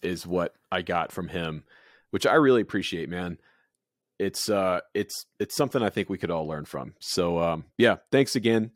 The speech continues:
to Sadler for coming on. It definitely won't be the last time he's on the podcast. Uh, like I said, links to all his Instagram, social media, his music, everything will be down in the description box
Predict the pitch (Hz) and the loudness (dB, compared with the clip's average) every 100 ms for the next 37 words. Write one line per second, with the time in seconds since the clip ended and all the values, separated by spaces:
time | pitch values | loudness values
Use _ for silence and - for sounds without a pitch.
0 | _ _ _ - - 117 104 98 - 95 | _ _ _ -8 -2 2 2 2 -4 -4
1 | 98 92 92 92 101 127 117 101 90 82 | -4 -2 -2 -2 0 2 2 0 0 -2
2 | 85 85 80 - 90 82 85 110 - 87 | -2 0 0 -2 -4 -4 -6 -12 -8 -6
3 | 85 82 - 80 - 82 80 - - 78 | -4 -6 -4 -6 -4 -6 -6 -8 -10 -6
4 | 80 78 92 90 - 87 - - 110 - | -6 -4 -4 -2 -2 -2 -2 0 0 0
5 | - 85 90 98 85 - 107 - 107 104 | -2 0 0 0 -2 -4 -6 -4 -4 -2
6 | 95 92 - 90 90 90 90 87 82 95 | -2 -4 -4 -4 -4 -2 0 0 -2 -4
7 | 90 87 85 85 85 85 85 80 80 82 | -4 -4 -2 -2 -2 -2 -4 -4 -4 -2
8 | 85 82 82 - 85 82 73 - 90 - | 0 0 -2 -4 -6 -4 -4 -4 -6 -4
9 | 82 78 76 73 - | -6 -4 -4 -4 -10